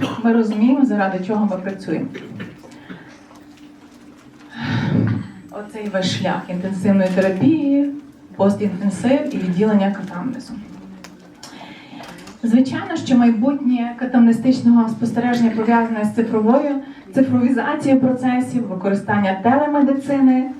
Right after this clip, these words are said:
систем раннього виявлення ризиків та індивідуальних, інду-, індивідуалізованих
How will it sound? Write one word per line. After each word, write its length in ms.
систем 400
раннього 460
виявлення 500
ризиків 520
та 300
індивідуальних, 800
інду-, 460
індивідуалізованих 1500